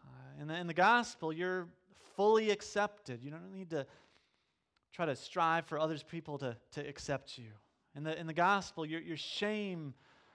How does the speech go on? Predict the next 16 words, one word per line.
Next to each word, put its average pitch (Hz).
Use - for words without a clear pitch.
melts 165
away 151
through 139
the 139
forgiveness 160
of 143
your 143
sins, 143
and 120
Christ 175
on 156
the 143
cross 151
takes -
that 135
shame, 107